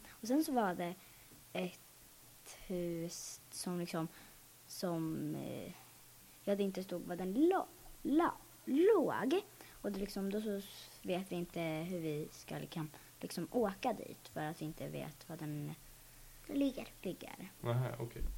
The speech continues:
Speaker 3: Men har du varit i Farhult förut?
Speaker 1: Eh, vet inte.
Speaker 3: Nej.
Speaker 1: Jag tror inte det.
Speaker 3: Nej. Men du tycker att det är spännande?
Speaker 1: Ja.
Speaker 3: Ja,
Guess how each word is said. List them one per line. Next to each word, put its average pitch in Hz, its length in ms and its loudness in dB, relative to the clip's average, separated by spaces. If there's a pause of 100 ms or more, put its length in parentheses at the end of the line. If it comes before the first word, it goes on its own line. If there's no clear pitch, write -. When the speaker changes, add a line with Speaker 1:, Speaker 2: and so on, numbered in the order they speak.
(320)
Speaker 3:
Men 120 140 8
har 123 140 8
du 123 60 6
varit 123 200 4
i 123 40 0
Farhult 117 580 2
förut? - 460 0 (1600)
Speaker 1:
Eh, 214 460 0
vet 180 240 -2
inte. 214 300 -2 (200)
Speaker 3:
Nej. 120 240 6
Speaker 1:
Jag 131 80 2
tror 277 260 4
inte 196 280 -2
det. - 100 -4 (140)
Speaker 3:
Nej. 123 240 4 (760)
Men 123 180 2
du 120 280 6
tycker 120 280 0
att 117 60 0
det 123 60 2
är - 20 6
spännande? 117 540 2 (300)
Speaker 1:
Ja. 214 140 4 (200)
Speaker 3:
Ja, 117 220 2